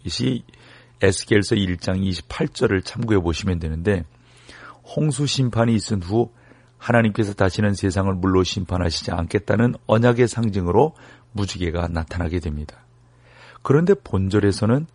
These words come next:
대환란기의 심판 전에 물이 심판에 사용되지 않으리라는 것을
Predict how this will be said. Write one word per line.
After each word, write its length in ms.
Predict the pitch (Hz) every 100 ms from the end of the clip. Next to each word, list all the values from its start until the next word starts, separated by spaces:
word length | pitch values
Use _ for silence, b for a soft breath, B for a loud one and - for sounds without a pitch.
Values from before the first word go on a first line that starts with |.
| b b _
대환란기의 840 | - 87 92 - 120 104 98 101 98
심판 460 | - 107 92 101
전에 300 | 92 95 107 - B B B
물이 680 | - 95 107 151 113 117 143 _ b b b
심판에 680 | - 110 92 90 87 85
사용되지 640 | 78 - 110 90 82 80 92 -
않으리라는 560 | - 98 107 139 156 151
것을 360 | 131 - 165